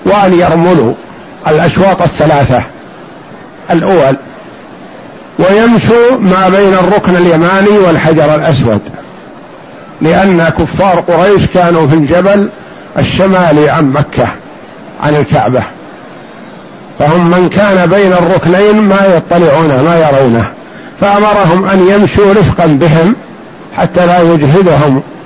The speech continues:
الرمل، ويرملوا في الأركان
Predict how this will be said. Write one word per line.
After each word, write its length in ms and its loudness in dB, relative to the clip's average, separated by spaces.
الرمل، 540 0
ويرملوا 880 2
في 80 2
الأركان 760 0